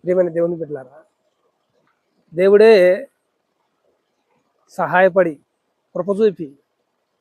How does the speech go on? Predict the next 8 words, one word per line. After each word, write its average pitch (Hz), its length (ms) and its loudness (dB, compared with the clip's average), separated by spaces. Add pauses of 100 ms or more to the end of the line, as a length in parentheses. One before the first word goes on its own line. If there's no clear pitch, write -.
(440)
ఈ 208 140 2
రైతు 196 300 2
మీద 240 160 2
జాలిపడి, 175 840 -2 (1120)
ఇంతవరకు 190 460 -2
కాపాడి 190 460 -2
వృద్ధిలోనికి 185 480 -2
తీసుకొచ్చాడు. 156 600 -10